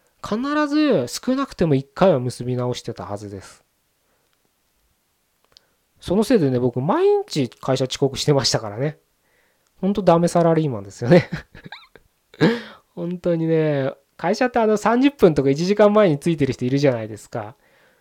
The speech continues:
で、そう仕事してるのか、朝ごはん食ってるのかわからないですけど、まあでもそういう人に比べたらね、もう頭上がらないですよね。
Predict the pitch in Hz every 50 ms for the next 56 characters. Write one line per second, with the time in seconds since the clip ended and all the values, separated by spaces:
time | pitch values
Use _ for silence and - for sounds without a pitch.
0 | _ _ _ 190 170 - 185 165 160 160 165 - - _ - - - 143 143 139
1 | 139 143 135 - - 147 139 139 135 127 - - 117 113 117 - - 151 131 -
2 | 135 139 123 127 131 123 - - - - - 123 131 135 - 123 113 113 - -
3 | 139 143 151 143 131 120 117 113 107 - - 131 143 151 151 143 127 - - -
4 | - - - _ _ _ 143 143 139 135 131 - 185 220 254 - - 277 202 -
5 | - 147 131 127 127 127 131 123 120 120 127 143 147 143 127 120 120 120 120 131
6 | - - 285 269 196 147 151 175 190 220 226 226 220 196 151 120 110 - 117 123
7 | 147 170 175 170